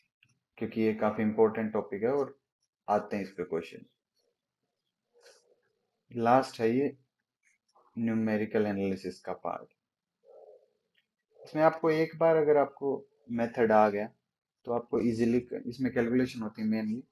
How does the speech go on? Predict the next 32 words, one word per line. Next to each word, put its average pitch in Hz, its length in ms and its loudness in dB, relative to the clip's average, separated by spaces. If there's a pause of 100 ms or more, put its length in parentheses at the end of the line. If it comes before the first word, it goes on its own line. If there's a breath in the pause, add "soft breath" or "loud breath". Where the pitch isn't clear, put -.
(200)
आपको 120 240 -6
easily 110 340 -6 (540)
हो 104 100 -6
जाएगा 101 320 4
आपका। 104 340 -6 (500 soft breath)
जैसे 110 300 -4
गॉस 101 420 0
सीडल 101 320 -2
है, 95 160 -2
गॉस 98 300 -6
elimination, 98 520 -4
normal 123 380 2
similar 123 360 0
सी 117 140 -10
method 110 320 -10
है, 123 80 -6
थोड़ा 113 240 -2
थोड़ा 110 220 -8
difference 101 420 -18
इसमें, 104 260 -20 (680)
finite 110 300 4
differences 107 500 0
में 104 120 -2
आपने 101 300 -6
एक 101 120 -16
बार 101 180 -8
formula 98 300 -8
याद 95 260 -4
करना 92 280 -20
है 90 60 -18
बस। - 280 -20 (1120)
हम्म, 117 240 -8